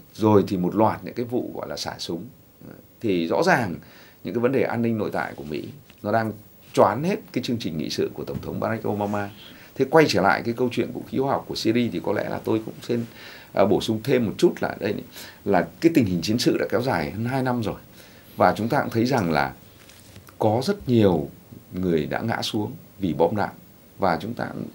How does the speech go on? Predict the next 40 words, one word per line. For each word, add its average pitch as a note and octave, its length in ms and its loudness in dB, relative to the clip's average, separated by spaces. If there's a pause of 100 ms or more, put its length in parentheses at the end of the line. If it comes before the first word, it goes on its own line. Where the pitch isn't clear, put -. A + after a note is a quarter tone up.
(160)
hiểu A#2 260 4
rằng D#2 240 -2
là C#2+ 80 -6
bom A2+ 220 0
đạn G2+ 180 0 (440)
thì F2+ 120 -2
nó E2+ 80 -4
sẽ - 180 -4
để A2+ 140 2
lại D2 240 -4
những B1 100 -12
cái B2 100 0
dấu B2+ 160 4
vết, F3+ 240 2 (680)
à, - 120 -8 (560)
ở F2+ 100 -4
môi A#2 220 4
trường. F2+ 240 2 (200)
Nói A#2 140 0
cách F#3 120 0
khác, C4 200 -4
tức A#3 100 -2
là F#3 80 4
cái D3 140 0
môi D3+ 160 6
trường G2+ 220 4
bị D#2+ 140 -2 (520)
tổn A#2+ 180 6
thương D3 180 0
nghiêm E3 180 4
trọng. D#3+ 220 2 (560)
Ờ, - 60 -14 (440)
và A#2 260 4 (320)
những C3 240 0
cái E3 140 2
chết G#3+ 140 0 (260)
tiếp C4+ 200 -2
theo F3+ 340 -4 (480)
từ C#3 280 8
cái D#3+ 140 2